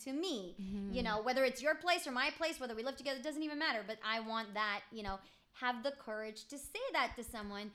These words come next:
Speaker 1: and
Speaker 2: Mm-hmm.
Speaker 1: see if they're on the same page. And if they're not, find common ground that works for both of you.
Speaker 2: Mm-hmm.
Speaker 1: Yeah? Because otherwise, that's how you deepen a relationship, right? Like, that's
Speaker 2: Mm-hmm.
Speaker 1: how you deepen a connection.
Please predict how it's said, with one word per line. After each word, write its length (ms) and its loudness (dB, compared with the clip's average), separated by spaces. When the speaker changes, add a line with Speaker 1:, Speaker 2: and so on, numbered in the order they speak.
Speaker 1:
and 160 2
Speaker 2:
Mm-hmm. 120 -4
Speaker 1:
see 160 -2
if 140 -2
they're 140 0
on 120 -2
the 60 -6
same 160 -8
page. 320 -14
And 180 2
if 200 -2
they're 120 0
not, 180 0
find 540 0
common 420 -4
ground 680 -6
that 180 -6
works 240 -10
for 140 -8
both 280 -6
of 120 -10
you. 160 -10
Speaker 2:
Mm-hmm. 340 0
Speaker 1:
Yeah? 260 0
Because 280 0
otherwise, 640 2
that's 280 8
how 80 2
you 160 0
deepen 460 -4
a 60 -6
relationship, 720 -8
right? 180 -4
Like, 160 -4
that's 160 0
Speaker 2:
Mm-hmm. 100 -2
Speaker 1:
how 60 -2
you 80 -4
deepen 340 -8
a 60 -8
connection. 440 -6